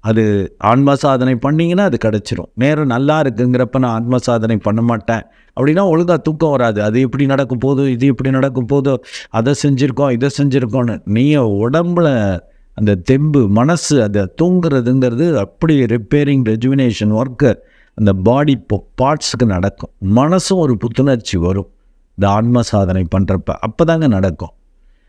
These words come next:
And ஒன்பதாம் இடம் வழுக்குது. ஒன்பதாம் இடத்துல யார் யார் இருக்கா அப்படின்னா சுக்கிரன், புதன், செவ்வாய். அதாவது உங்க பேச்சு, சூழல் and முயற்சி,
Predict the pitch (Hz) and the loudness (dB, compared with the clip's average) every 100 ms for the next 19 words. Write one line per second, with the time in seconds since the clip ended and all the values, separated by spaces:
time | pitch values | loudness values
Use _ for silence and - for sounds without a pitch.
0 | _ 120 117 107 - 135 180 202 220 220 | _ 0 2 0 -2 -2 0 0 2 2
1 | 214 160 139 156 135 110 123 - 107 _ | 2 0 0 0 0 0 -2 -6 -8 _
2 | _ _ _ _ _ _ _ _ _ _ | _ _ _ _ _ _ _ _ _ _
3 | _ _ _ _ 120 135 143 147 139 117 | _ _ _ _ 2 2 2 2 0 0
4 | 107 110 110 104 113 123 123 101 92 95 | 0 0 2 2 2 2 2 0 -2 0
5 | 113 101 90 92 131 156 - 147 - 165 | 2 2 0 0 0 0 -2 -4 0 0
6 | 165 180 101 104 123 160 - _ _ - | 2 0 0 0 0 -2 -12 _ _ -2
7 | 98 80 95 - - - _ _ _ _ | -2 2 -2 -2 -12 -20 _ _ _ _
8 | _ 104 110 139 160 123 110 101 - 156 | _ 0 2 0 0 0 0 -2 0 0
9 | 170 175 - 165 170 170 - 123 123 110 | 2 -2 -2 -2 0 -2 -2 0 2 2
10 | 113 151 - _ _ 101 110 107 107 127 | 0 -4 -8 _ _ -2 0 0 2 2
11 | 156 165 - - 170 175 - | 2 0 -4 -2 0 0 -2